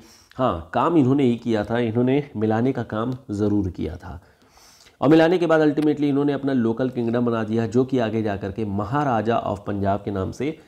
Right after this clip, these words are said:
जाना जाने लगा। He successfully resisted many Afghan invasions, बहुत सारे अफगान इन्वेजन्स हुए थे और, अ, इनको रेसिस्ट कर दिया गया था। Basically हुआ क्या था कि ये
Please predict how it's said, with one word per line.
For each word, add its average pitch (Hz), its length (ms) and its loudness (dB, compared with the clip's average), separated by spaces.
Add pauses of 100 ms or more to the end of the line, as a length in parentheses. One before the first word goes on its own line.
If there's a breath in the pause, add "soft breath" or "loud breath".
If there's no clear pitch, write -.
(340 soft breath)
जाना 110 460 -2
जाने 90 400 -2
लगा। 92 420 -4 (1200 soft breath)
He 156 160 6
successfully 190 560 2
resisted 135 480 0 (280 loud breath)
many 160 280 4 (120)
Afghan 120 380 0
invasions, 92 560 -2 (280 soft breath)
बहुत 151 240 2
सारे 151 160 2
अफगान 117 320 -2
इन्वेजन्स 113 520 0
हुए 104 160 -2
थे 101 220 -2 (380 loud breath)
और, 101 260 4
अ, 101 560 0
इनको 165 220 0
रेसिस्ट 135 440 0
कर 110 140 -2
दिया 101 260 -2
गया 90 220 -4
था। 82 140 -10
Basically 160 440 2
हुआ 139 220 4
क्या 131 160 -4
था 131 100 -6
कि 135 140 -4
ये 135 280 0